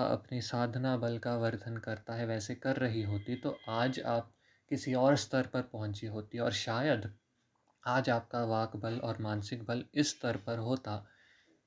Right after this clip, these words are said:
कि आप अपने परिवार में बहुत अच्छे परिवर्तन लाने की स्थिति में होती। मेरे स-, खुद के परिवार में भी जनेऊ आदि की परंपरा छूट गई थी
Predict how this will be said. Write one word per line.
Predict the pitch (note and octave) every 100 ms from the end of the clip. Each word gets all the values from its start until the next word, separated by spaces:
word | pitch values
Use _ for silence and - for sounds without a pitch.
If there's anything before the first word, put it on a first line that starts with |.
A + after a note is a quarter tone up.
| _ _ _ _ _ _ _ _ -
कि | B2
आप | A#2+ A#2+ - _ -
अपने | A2 A#2 A#2
परिवार | A2+ G#2+ G#2 G#2 G#2
में | A2 D3 D#3+ _ - _ B2+
बहुत | A2 B2+
अच्छे | C3 G2+ - B2+ B2+
परिवर्तन | A#2 A#2 A2 G#2 - A#2+ A#2
लाने | G#2+ G#2+ A2
की | A2+ A#2+ D3 - _ _ _ -
स्थिति | - - B2+ C3+
में | B2+ A2
होती। | G2+ G2+ B2 A2 G2 _ _ _ _ _ _ _ _ _ _ _ _ _ _ _ _ _ _ _ _ _ _ _ _ _ _ _ _ _ _ _ _ _ -
मेरे | C3 B2 A#2
स-, | - _ _ _ -
खुद | - C3+ -
के | D3
परिवार | C#3 B2+ B2 A#2+ A#2+
में | A#2 A#2
भी | A#2 A#2+
जनेऊ | - A#2 A2+ A2+
आदि | A2+ A2 A2+
की | B2
परंपरा | A#2+ A#2 A#2 A#2 B2 A#2+
छूट | - C3+ B2+
गई | B2 G#2+
थी | G#2 G#2+